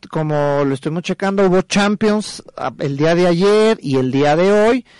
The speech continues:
y pues ac-, mucha actividad ahí por parte de los mexicanos que estuvieron sobresalientes, eh, marcaron goles, y pues bueno, va-, vamos a checar rápidamente los resultados. Ahí el Shak-, el día de ayer el Shakhtar Donetsk le ganó cuatro cero al Malmo. El Real Madrid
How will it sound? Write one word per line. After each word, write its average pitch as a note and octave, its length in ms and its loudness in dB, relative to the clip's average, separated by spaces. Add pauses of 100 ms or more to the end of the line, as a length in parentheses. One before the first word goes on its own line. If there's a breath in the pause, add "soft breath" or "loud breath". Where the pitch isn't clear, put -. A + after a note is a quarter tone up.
(160 loud breath)
y D3+ 140 -6
pues C#3 200 -6
ac-, C3+ 120 -6
mucha F3 280 -4
actividad E3+ 380 0
ahí F#3 100 2
por F3 180 -6
parte F3 280 -4
de F3+ 60 0
los D3 120 -4
mexicanos D3+ 540 -6
que C#3+ 100 -12
estuvieron D3+ 560 -2 (120)
sobresalientes, C#3 1120 -2 (360 soft breath)
eh, F3+ 200 -6
marcaron D3 520 -2
goles, G3+ 400 2
y - 100 -6
pues C#3 180 -4
bueno, D3+ 280 -2
va-, D3+ 120 -2
vamos D#3+ 280 -4
a C#3 40 -6
checar D3+ 240 -6
rápidamente D3 520 -4
los C3+ 120 -4
resultados. D#3 600 -4 (300 loud breath)
Ahí C#3 220 -6
el D#3 120 -4
Shak-, - 360 -8
el C3 180 -4
día D3 160 0
de D#3 100 0
ayer E3+ 300 0
el D#3 100 -4
Shakhtar D3 380 -6
Donetsk E3+ 480 -6 (100)
le B2+ 140 -6
ganó B2+ 220 -6
cuatro C#3+ 280 -6
cero C#3+ 180 0
al C#3 140 0
Malmo. E3+ 460 -2 (1200 loud breath)
El A#3+ 200 0
Real A#3 180 2
Madrid G#3+ 360 0